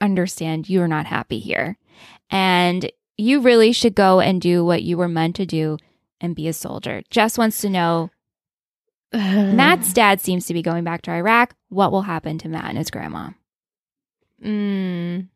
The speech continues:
Speaker 1: Mm-hmm.
Speaker 2: I feel like Matt's gonna be living with the Taylors.
Speaker 1: But what about
Speaker 2: I
Speaker 1: grandma?
Speaker 2: know, they
Speaker 1: What, what's going on with grandma?
Speaker 2: While it would be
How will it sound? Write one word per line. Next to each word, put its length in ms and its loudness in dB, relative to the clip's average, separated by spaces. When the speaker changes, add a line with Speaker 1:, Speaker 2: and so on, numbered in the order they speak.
Speaker 1:
Mm-hmm. 920 -4
Speaker 2:
I 200 2
feel 320 0
like 540 -2
Matt's 440 -2
gonna 140 -2
be 120 -2
living 260 -2
with 140 -2
the 60 -8
Taylors. 840 -2
Speaker 1:
But 120 -14
what 100 -8
about 160 -6
Speaker 2:
I 20 -6
Speaker 1:
grandma? 300 2
Speaker 2:
know, 60 0
they 160 0
Speaker 1:
What, 200 0
what's 180 -2
going 180 0
on 100 0
with 100 -6
grandma? 460 -4
Speaker 2:
While 560 4
it 220 2
would 220 -4
be 440 -2